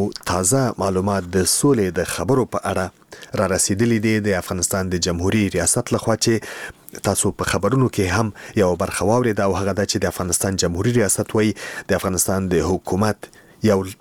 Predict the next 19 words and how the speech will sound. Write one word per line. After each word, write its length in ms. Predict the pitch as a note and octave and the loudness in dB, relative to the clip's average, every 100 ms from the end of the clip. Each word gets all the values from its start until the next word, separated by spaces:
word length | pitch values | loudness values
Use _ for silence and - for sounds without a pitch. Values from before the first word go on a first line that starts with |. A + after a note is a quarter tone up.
| _ - | _ 0
پلاوی 320 | A#2+ A#2 F#2+ F2+ | 2 2 2 0
له 80 | - | -2
طالبانو 360 | F2+ F#2 A2 G2+ | 0 0 0 0
سره 180 | - G2 - | 0 -2 -2
په 80 | F#2 | -2
نږدې 680 | F2+ F2+ G2 A2 G2+ - G2 | 0 0 2 2 0 -2 -2
راتلونکي 520 | F#2+ - C#3 B2+ G#2+ - | -2 0 0 0 -2 -2
کې 160 | F#2+ | -2
د 80 | F2+ | -2
خبرو 280 | F#2+ G2 F#2+ F2 | -2 0 0 0
د 60 | - | 0
پیل 200 | B2+ C3 - - - | 0 0 -4 -10 -2
او 40 | G2 F#2+ | -2 0
مخامخ 460 | G#2 - F2+ F#2+ - - G#2+ | -2 -2 -2 -4 -4 0 2
ناستې 340 | B2+ A#2 G#2 - | 2 0 -2 -2
ته 100 | F2+ | -2
د 80 | F2 - | -2 -4
چمتووالي 520 | F2 - A#2 C3 G#2 | -4 0 2 2 2
لپاره 340 | F#2 F#2+ F2+ | 0 -2 -4